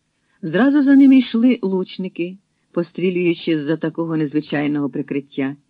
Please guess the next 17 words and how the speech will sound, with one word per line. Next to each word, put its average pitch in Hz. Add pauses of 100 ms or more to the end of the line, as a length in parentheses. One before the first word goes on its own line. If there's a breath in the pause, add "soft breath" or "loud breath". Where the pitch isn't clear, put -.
(360)
інші 240 (240)
залишалися 156
стояти 135
на 165
місці. - (840)
Підійшовши 233
до 208
рову, 240 (460)
якраз 160
насупроти 165
воріт, 170 (720)
нападники 247
жбурнули 220
в 247
нього 226
свої 208
в'язанки, 123